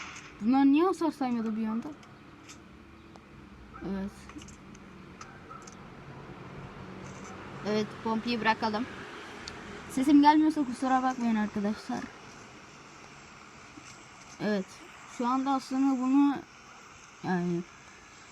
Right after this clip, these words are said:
bu videoyu, yani Brawl Stars atacaktım ama yarın bu videoyu şimdi atmayacağım. Yarın atacağım.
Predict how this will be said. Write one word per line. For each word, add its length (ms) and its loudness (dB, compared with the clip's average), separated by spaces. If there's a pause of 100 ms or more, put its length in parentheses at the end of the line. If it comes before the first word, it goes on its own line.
(280)
bu 140 4
videoyu, 600 4 (200)
yani 300 2
Brawl 260 2
Stars 260 0
atacaktım 480 -2
ama 380 4 (260)
yarın 680 2
bu 160 0
videoyu 360 -2
şimdi 420 0
atmayacağım. 580 -2
Yarın 240 -2
atacağım. 340 -6